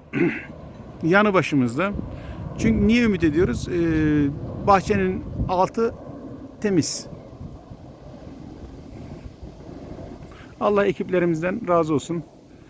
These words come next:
Yaptığı, e, işlere bereket versin.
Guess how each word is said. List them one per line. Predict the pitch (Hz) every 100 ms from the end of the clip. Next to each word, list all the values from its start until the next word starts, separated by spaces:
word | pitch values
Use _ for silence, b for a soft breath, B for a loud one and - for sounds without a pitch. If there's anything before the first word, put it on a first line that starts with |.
| B -
Yaptığı, | 175 170 - 175
e, | 180 - 165 151 143 143 143 143 240 277 - -
işlere | 175 - 170 165
bereket | 156 156 156 143
versin. | 135 127 - 151